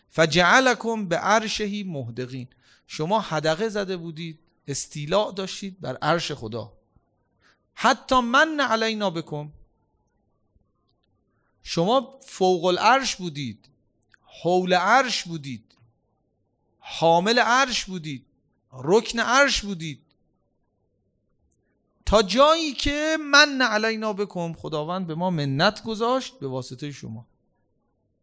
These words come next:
خدا به ما منت گذاشت. شما بودید، ما نبودیم.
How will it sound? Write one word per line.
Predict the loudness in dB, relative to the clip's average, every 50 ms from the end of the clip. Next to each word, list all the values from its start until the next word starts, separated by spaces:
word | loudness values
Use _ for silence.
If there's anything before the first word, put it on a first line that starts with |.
| _ _ _ _ _ _ _ _ -4 -4 -4
خدا | -2 -2 -2 0
به | 0 0
ما | 0 2 2 2
منت | 0 0 0 -2 -4 -6 -8 -12
گذاشت. | -16 -16 -16 -18 -18 -20 -20 _ _ _ _ _ _ _ _ _ _ _ _ _ _ _ _ _ _ -12
شما | -6 -4 0 2 0 0
بودید، | 0 -2 -4 -4 -2 -4 -4 -6 -6 -10 _ -14
ما | -10 -6 -2
نبودیم. | -2 -2 -2 -2 -6 -8 -10 -14 -14